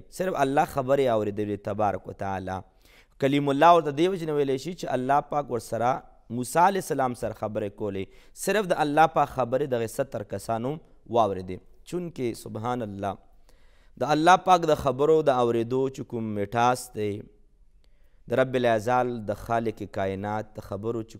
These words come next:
کومه مزه به وي، او انشاءالله عزیز، دا به په جنت کې موږ او ستاسو نصیب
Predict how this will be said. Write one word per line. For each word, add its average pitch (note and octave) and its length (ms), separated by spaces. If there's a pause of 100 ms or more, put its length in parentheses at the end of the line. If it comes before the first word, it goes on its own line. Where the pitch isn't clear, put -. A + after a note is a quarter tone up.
کومه G#2+ 260
مزه G2 320
به B2+ 160
وي، G#2 140 (840)
او A#2+ 100
انشاءالله A#2+ 540
عزیز، A#2+ 180
دا A2+ 80
به A2+ 220
په G#2+ 100
جنت A#2 240
کې - 180
موږ A2+ 140
او G2+ 140
ستاسو G#2+ 340
نصیب G2 260